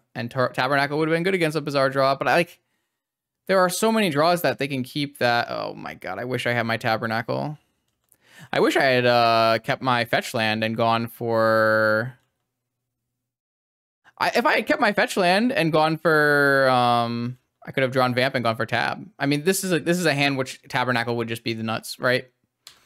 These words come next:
And that's, like, I, I mean, that's a risk I'm willing to take. I, I could have taken. I just think there's, like, so, I think a large part of Hogak's appeal is that it doesn't always have this hand.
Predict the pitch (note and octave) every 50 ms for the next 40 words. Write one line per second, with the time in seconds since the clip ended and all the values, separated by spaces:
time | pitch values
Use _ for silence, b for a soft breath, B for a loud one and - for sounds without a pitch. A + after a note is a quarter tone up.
0 | B B B B _ _ - C3+ C#3+ D#3+ E3+ F3+ F3 - E3+ E3 D3 - - D3
1 | C#3+ - E3+ E3+ F3 E3+ D#3+ F3+ F#3 F3+ - F3 D3 C#3+ F3 G#3+ - - E3 C3+
2 | C3+ C#3 C3+ C3+ A#2 A2+ - G3+ G#3 F#3 - - - - _ _ _ _ _ _
3 | _ _ _ _ _ - - - A#2+ B2+ C#3 C#3+ - - G3 F3 - - C#3+ C3
4 | - C3+ D3+ F3 - _ _ _ _ _ _ _ _ _ _ _ _ _ _ _
5 | _ _ - D3 F3 F#3+ - G#3+ G#3+ G#3 G#3+ G3+ F3+ F#3+ F3 - - - - -
6 | - - D3+ D#3 - A#3+ - D3 C3+ B2+ B2+ B2+ C#3 D#3 F3 F3 D#3 - - D#3+
7 | D3 C#3+ C#3+ C3+ C3 B2+ C#3 - _ C#3+ D3+ D3+ C3 C#3+ C3 B2+ - - A#2+ -
8 | C#3 D3 D3+ C#3+ C3 B2+ B2 B2+ B2+ - - C#3 C3 C#3 C3+ C#3 - - C3+ C3
9 | C3+ B2+ A#2+ - C3 C#3 D#3 G2+ G#2 A#2 - - A#2+ A2+ A2 A#2 B2+ - E3+ E3+